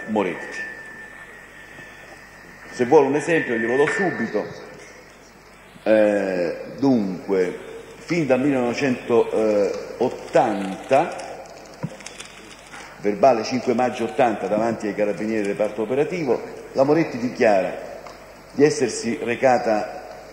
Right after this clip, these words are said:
eh, assieme a Fabiani Amleto e a Rosalba Celluzzi a Milano insieme a Danilo Abruciati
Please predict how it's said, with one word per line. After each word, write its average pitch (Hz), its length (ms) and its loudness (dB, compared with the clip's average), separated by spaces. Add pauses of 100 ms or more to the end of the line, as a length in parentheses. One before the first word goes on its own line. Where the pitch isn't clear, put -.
(160)
eh, 98 380 -4 (100)
assieme 123 380 0
a - 20 2
Fabiani 120 500 0
Amleto 117 600 0
e 110 100 0
a 104 80 4
Rosalba 107 420 0
Celluzzi 151 600 -4
a 127 100 -2
Milano 151 560 0 (580)
insieme 139 440 2
a 131 40 2
Danilo 127 460 0
Abruciati 92 760 -4